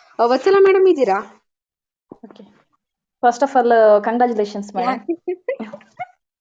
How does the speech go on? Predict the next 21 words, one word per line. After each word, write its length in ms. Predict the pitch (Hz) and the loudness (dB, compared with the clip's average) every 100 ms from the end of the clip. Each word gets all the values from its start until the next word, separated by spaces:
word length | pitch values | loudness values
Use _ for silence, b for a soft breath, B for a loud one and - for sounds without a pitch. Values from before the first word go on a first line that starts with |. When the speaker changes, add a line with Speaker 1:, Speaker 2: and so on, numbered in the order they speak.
| - | -6
Speaker 2:
<laughs> 800 | 262 262 302 247 262 - - - | -4 -2 -2 -4 -8 -10 -16 -2
ನಾನ್ 200 | 247 254 | 0 2
actually 280 | 233 - 311 | 0 2 2
ಅರ್ಧ 240 | 226 220 311 | 2 2 2
ಓದ್ತೀರಾ 360 | 320 - 262 | 2 0 0
ಅಂತ 100 | 269 | 2
ಅನ್ಕೊಂಡಿದ್ದೆ. 840 | 247 240 208 190 185 185 240 - _ _ 220 | 0 -2 -6 -6 -2 -2 -2 -8 _ _ 2
ಯಾವಾಗ್ಲೂ 420 | 233 254 247 226 | 4 4 2 2
ನಲವತ್ತು 320 | 226 254 262 | 2 2 2
ಪೇಜ್ 220 | 247 202 | -2 0
ಜಾಸ್ತಿ 240 | 233 320 262 | 0 0 -2
ಆಯ್ತು, 180 | 202 | -2
ಜಾಸ್ತಿ 340 | 202 233 269 277 | -2 0 0 -4
ಆಯ್ತು, 100 | 214 | -6
ಇವತ್ತು 160 | 208 | -4
ನಲವತ್ತು 240 | 214 247 254 | -4 -2 -4
ಪೇಜ್ 180 | 233 202 | -4 -6
ಓದ್ತೀನಿ 280 | 202 196 | -6 -10
ಅಂತ 120 | 190 196 | -10 -14
ಹೇಳ್ತಿದ್ರಲ್ಲ, 440 | 180 196 - 170 | -14 -12 -8 -6
ಇವತ್ತು 720 | 180 190 196 196 185 170 156 | -6 -8 -8 -8 -8 -8 -10